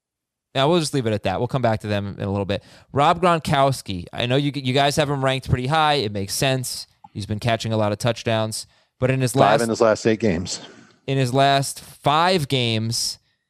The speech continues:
Speaker 1: he's got twelve catches. And six of them came in one game against the Chiefs.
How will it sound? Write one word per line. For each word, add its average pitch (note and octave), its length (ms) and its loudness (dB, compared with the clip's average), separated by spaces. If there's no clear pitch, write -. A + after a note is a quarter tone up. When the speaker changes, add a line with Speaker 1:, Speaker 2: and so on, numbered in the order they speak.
Speaker 1:
he's - 120 -16
got C#3+ 260 0
twelve D3+ 720 0
catches. - 800 -4
And A#2 400 0
six - 380 -2
of E3 120 2
them C#3 180 2
came C#3 260 0
in C3 120 -2
one C#3 200 0
game C3 200 2
against B2 280 -2
the - 60 -12
Chiefs. - 600 -2